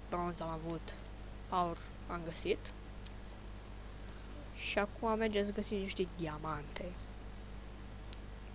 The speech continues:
Deci noi suntem la un moment dat nivelul șaptesprezece.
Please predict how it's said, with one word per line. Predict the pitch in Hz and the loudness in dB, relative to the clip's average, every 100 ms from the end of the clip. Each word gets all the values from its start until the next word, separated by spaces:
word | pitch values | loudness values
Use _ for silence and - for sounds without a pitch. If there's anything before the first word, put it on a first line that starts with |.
| - - - - - - - - - - - - - - - - - - - - - - - - - - - - - - | -6 -6 -6 -6 -6 -4 -4 -4 -8 -8 -8 -8 -8 -8 -6 -6 -6 -6 -6 -6 -6 -8 -8 -8 -8 -6 -4 -4 -6 -4
Deci | 190 - | -2 2
noi | 190 | 2
suntem | 202 202 | 4 2
la | 190 | 2
un | 180 | 0
moment | 180 175 | 0 0
dat | 180 | -2
nivelul | 185 175 180 175 - - - - - | 0 0 2 2 0 -4 -4 -4 0
șaptesprezece. | - 185 - - - - - - 165 170 | 4 4 4 -2 0 0 0 -2 -2 -4